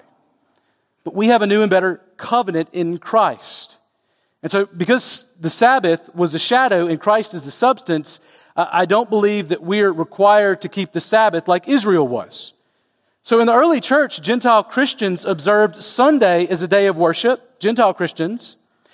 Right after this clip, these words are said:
because it was the day that Jesus was raised from the dead. We see that in Acts twenty, right? But we find that Jewish Christians practice both the Lord's Day and the Sabbath.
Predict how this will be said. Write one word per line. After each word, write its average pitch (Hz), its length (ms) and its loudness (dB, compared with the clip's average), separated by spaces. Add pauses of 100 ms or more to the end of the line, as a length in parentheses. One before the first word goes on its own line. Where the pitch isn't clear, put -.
(220)
because 226 260 2
it 240 80 -2
was 233 300 2
the 196 100 -2
day 202 220 4
that 220 140 -8
Jesus 202 360 -4
was 175 140 -10
raised 180 260 0
from 202 100 -6
the 196 60 -2
dead. 214 220 4
We 147 60 -8
see 175 120 -6
that 196 120 2
in 170 40 -6
Acts 180 220 -4
twenty, 220 260 -4
right? 156 300 -2 (680)
But 294 420 2
we 214 100 -2
find 240 240 0
that 196 100 -6
Jewish 277 380 0
Christians 208 560 -4
practice 220 480 -2
both 196 260 0
the 185 100 -2
Lord's 185 380 -2
Day 202 380 0
and 247 260 0
the 165 40 0
Sabbath. 98 360 -8